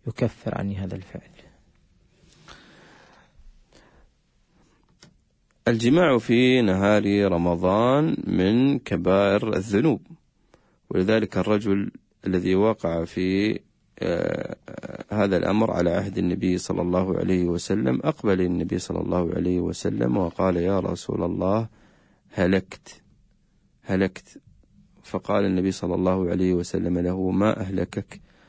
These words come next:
Speaker 2: قال، "وقعت على أهلي في رمضان وأنا صائم." فأخبره النبي صلى الله عليه وسلم بما يجب عليه،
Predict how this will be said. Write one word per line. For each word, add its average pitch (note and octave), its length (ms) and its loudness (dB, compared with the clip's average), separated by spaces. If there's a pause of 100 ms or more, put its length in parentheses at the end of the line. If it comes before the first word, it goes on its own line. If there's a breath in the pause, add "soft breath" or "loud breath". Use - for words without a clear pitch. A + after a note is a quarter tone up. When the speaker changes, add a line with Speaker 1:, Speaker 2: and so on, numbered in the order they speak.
(220 loud breath)
Speaker 2:
قال، F#2 220 0
"وقعت F2+ 520 0
على F2+ 220 0
أهلي F#2 400 -2
في F2+ 560 -2 (540 soft breath)
رمضان F#2+ 760 0
وأنا F2 400 -4
صائم." - 640 -8 (1160 soft breath)
فأخبره A#2 560 0
النبي F2+ 240 2
صلى E2+ 220 -2
الله F#2 340 2
عليه F2+ 280 0
وسلم A2 600 -2
بما F#2 320 0
يجب A#2 480 -4
عليه، F2 520 -4